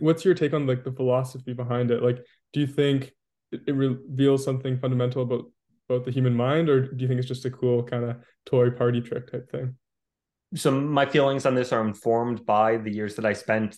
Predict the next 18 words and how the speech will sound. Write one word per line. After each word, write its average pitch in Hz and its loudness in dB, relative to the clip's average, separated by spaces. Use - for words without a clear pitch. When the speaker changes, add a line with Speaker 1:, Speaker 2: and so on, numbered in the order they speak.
Speaker 2:
thinking 113 -2
about, 110 4
uh, 101 4
the 107 -2
human 123 -2
brain 127 0
and 101 -4
its - -10
relationship 104 -2
to 107 -2
machine 104 -2
learning 117 0
algorithms. 120 0
I, 101 2
I 135 -4
think 196 0
that - -2
consciousness - -4